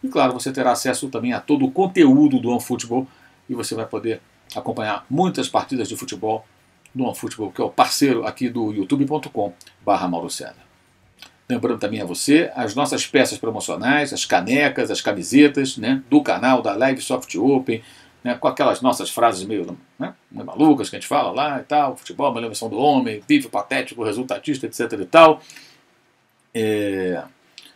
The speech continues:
o curso online de jornalismo esportivo, também sempre disponível aí pra aqueles interessados no tema, né?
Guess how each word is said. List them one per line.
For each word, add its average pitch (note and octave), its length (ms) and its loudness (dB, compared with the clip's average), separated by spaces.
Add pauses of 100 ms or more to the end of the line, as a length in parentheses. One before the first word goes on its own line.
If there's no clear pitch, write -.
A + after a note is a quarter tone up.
(480)
o D3 80 -2
curso D3+ 260 2
online C#3+ 340 4
de B2+ 200 -8
jornalismo A2+ 500 -2
esportivo, D#3 560 0
também B2 300 2
sempre C3+ 280 -2
disponível A2 540 0
aí A#2 80 0
pra G#2+ 140 -4
aqueles G#2+ 260 -6
interessados G#2+ 800 0 (260)
no A#2+ 120 -6
tema, C#3+ 400 6
né? - 280 -2